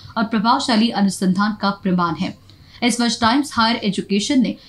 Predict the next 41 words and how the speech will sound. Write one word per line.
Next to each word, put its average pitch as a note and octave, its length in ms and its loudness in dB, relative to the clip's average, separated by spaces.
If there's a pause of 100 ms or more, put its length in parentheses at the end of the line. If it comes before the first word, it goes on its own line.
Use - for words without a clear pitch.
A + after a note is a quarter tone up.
एक A#3 100 2
सौ B3 120 -2
पन्द्रह C#4 320 2
देशों C#4+ 380 0 (220)
और A#3 80 4
क्षेत्रों B3+ 360 2
के D4+ 220 2 (120)
दो A3+ 140 6
हज़ार A3+ 240 2
आठ A#3+ 220 2
सौ D4 160 0
सड़सठ B3 420 -2
से C#4 200 0 (120)
अधिक A3+ 260 2
संस्थानों G3+ 520 0
की C4 160 0
रैंकिंग F#3 480 0
की। - 180 -6 (340)
पिछले B3 220 2
वर्ष C4 260 2
की C#4+ 140 2 (220)
एक A#3 140 2
सौ A#3+ 120 0 (120)
बाईस G#3+ 360 2
भारतीय A#3 320 2
विश्वविद्यालयों G3 760 0
की B3+ 160 -2
तुलना F#3 400 0
में F#3 100 -4 (260)
इस A3+ 180 -2
वर्ष B3+ 180 0
कुल B3+ 280 0 (200)
एक A3+ 120 2
सौ A#3 160 0
तैंतीस A#3 520 0
विश्वविद्यालयों G3 680 -2
को B3+ 140 -2
rank G3+ 400 0
दिया F3 160 -2
गया F3 160 -6
है। F3+ 120 -6